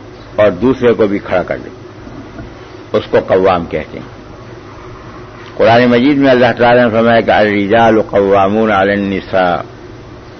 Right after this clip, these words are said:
کہ حقیقت میں مرد وہ ہے کہ جو دین پر مضبوطی سے کھڑا ہو، دین مضبوط بنیاد ہے، تو دین میں مضبوطی سے کھڑا ہو اور عورتوں کو بھی کھڑا کر دے۔ لیکن آج ماشاءاللہ عورتوں نے ہمیں کھڑا کر رکھا ہے،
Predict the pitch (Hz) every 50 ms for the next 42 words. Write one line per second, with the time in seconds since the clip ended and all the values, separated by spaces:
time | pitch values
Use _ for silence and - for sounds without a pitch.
0 | - - - - 92 95 95 98 - - 123 123 110 113 131 - 135 135 123 117
1 | 120 120 123 110 110 117 110 113 120 123 117 107 110 113 113 117 110 113 107 101
2 | 95 104 101 92 - - 110 123 127 131 135 135 120 - 123 120 117 110 104 101
3 | 101 92 98 113 120 - 123 120 104 117 110 - 117 117 117 117 117 110 123 131
4 | 143 - - - - - - - - - - - 87 90 107 113 117 113 104 104
5 | 104 95 85 104 120 120 98 82 101 95 92 87 80 76 73 69 71 - - -
6 | - - - - - - - - - - - - - 98 92 87 113 127 135 135
7 | 131 120 117 113 110 123 139 123 139 143 139 131 127 135 135 135 131 131 139 139
8 | 131 120 - - 123 131 123 110 - 131 127 117 123 113 117 101 - 104 104 95
9 | - - 82 - - 71 69 - - - - - - - - - - - - -
10 | - - - - - - - 95 92 101 95 98 110 110 107 107 107 104 104 98
11 | - 107 104 101 101 104 98 - 101 104 98 - 104 101 95 90 92 98 98 -
12 | - 90 87 87 78 78 73 76 73 - - - - - - - - -